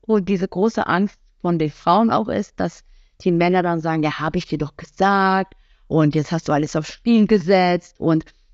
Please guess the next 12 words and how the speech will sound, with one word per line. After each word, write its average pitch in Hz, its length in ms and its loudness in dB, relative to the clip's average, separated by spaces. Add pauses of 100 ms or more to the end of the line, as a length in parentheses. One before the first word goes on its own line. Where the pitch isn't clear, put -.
(160)
so, 175 300 0 (440)
weil 185 280 2
genau 226 260 2
davor 233 380 2
hat 170 140 -2
man 147 140 0
ja 139 120 0
Angst. 135 260 -4 (340)
Falls 277 400 2
es - 280 -4
scheitert, 226 500 0
falls 240 360 2